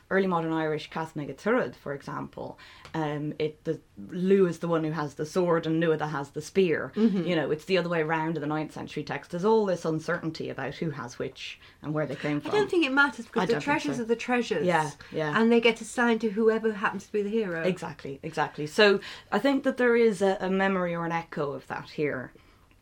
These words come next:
Speaker 1: With
Speaker 2: Yeah,
Speaker 1: Lu
Speaker 2: it
Speaker 1: and
Speaker 2: says
Speaker 1: sword.
Speaker 2: also, "It was never unsheathed,
Speaker 1: Mm.
Speaker 2: but would make its opponent weak."
Speaker 1: Yes.
Speaker 2: So just by
Speaker 1: Yeah.
Speaker 2: unsheathing, and of course you have this echo of Excalibur
Speaker 1: Yeah,
Speaker 2: and just
Speaker 1: yeah.
Speaker 2: about every other magic sword,
Speaker 1: Exactly.
Speaker 2: but there's definitely,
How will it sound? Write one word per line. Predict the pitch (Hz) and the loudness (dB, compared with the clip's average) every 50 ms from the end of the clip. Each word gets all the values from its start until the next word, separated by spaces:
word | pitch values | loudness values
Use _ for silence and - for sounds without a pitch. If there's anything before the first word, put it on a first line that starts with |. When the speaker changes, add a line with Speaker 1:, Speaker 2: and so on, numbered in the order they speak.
| _ _ - | _ _ -8
Speaker 1:
With | 175 151 190 | -4 -2 -2
Speaker 2:
Yeah, | 190 190 175 | 0 2 2
Speaker 1:
Lu | 156 | 2
Speaker 2:
it | 143 139 | 2 2
Speaker 1:
and | 151 147 | 0 2
Speaker 2:
says | 247 240 - | 0 2 4
Speaker 1:
sword. | 247 240 | 4 4
Speaker 2:
also, | 240 - - 233 208 208 - - - - - - | 4 4 2 2 2 2 0 -8 -16 -18 -8 -2
"It | - 208 - - | 0 0 2 4
was | 208 202 202 190 190 | 4 2 2 2 2
never | 202 214 240 254 233 226 226 | 2 2 2 2 2 0 0
unsheathed, | 220 214 202 - - - 262 269 285 294 294 - - - | 0 0 -2 -4 -4 -2 0 0 0 0 -2 -4 -6 -6
Speaker 1:
Mm. | 180 170 156 160 160 - | -2 -2 -2 -2 -4 -6
Speaker 2:
but | - 175 - - | -6 -6 -4 -4
would | 185 180 180 185 | -6 -6 -4 -4
make | 190 196 196 196 - | -4 -4 -6 -6 -10
its | 175 - - | -12 -12 -16
opponent | - 175 - - 175 170 160 156 156 - - | -20 -18 -12 -10 -8 -8 -8 -8 -10 -12 -12
weak." | 143 123 - - - - - | -12 -12 -12 -12 -16 -16 -14
Speaker 1:
Yes. | - - - - - - | -14 -14 -14 -16 -16 -8
Speaker 2:
So | - 156 151 156 - | -4 -4 -4 -4 -2
just | - 262 302 - - - | -2 -4 -4 -4 -6 -8
by | 254 247 233 | -6 -6 -4
Speaker 1:
Yeah. | - - 220 | -4 -4 -4
Speaker 2:
unsheathing, | 220 220 160 160 160 202 202 - - - - - - - - | -2 -2 -2 -2 -2 -4 -4 -6 -10 -12 -12 -14 -16 -8 -2
and | - 349 403 | 0 2 2
of | 381 | 2
course | - - 185 175 - - | 0 -4 -6 -6 -6 -4
you | 185 185 | -6 -6
have | 180 151 170 156 151 - | -4 -4 -4 -4 -4 -6
this | - 160 151 - | -8 -12 -10 -10
echo | - 147 - - - 151 | -12 -12 -12 -10 -10 -10
of | 127 120 | -10 -10
Excalibur | - - - - - 131 123 117 117 117 120 117 117 104 107 104 92 | -14 -16 -18 -14 -10 -8 -6 -6 -8 -8 -8 -8 -8 -8 -8 -8 -4
Speaker 1:
Yeah, | 156 170 165 156 151 | -2 0 0 0 0
Speaker 2:
and | 143 113 117 120 123 120 | 0 -2 -6 -8 -8 -10
just | 113 - | -8 -6
Speaker 1:
yeah. | 151 151 | -6 -6
Speaker 2:
about | 143 131 - | -6 -6 -8
every | 123 127 131 131 | -10 -8 -8 -8
other | 135 131 127 | -8 -6 -6
magic | 117 120 117 123 - - | -4 -4 -4 -6 -8 -10
sword, | - - 151 135 165 | -10 -4 -2 -2 -2
Speaker 1:
Exactly. | 160 160 - 165 | 0 0 0 0
Speaker 2:
but | 165 | 0
there's | - 151 180 185 - | 0 0 0 0 0
definitely, | - - 156 - 147 143 139 139 135 | -2 -6 -8 -6 -4 -2 -2 -4 -4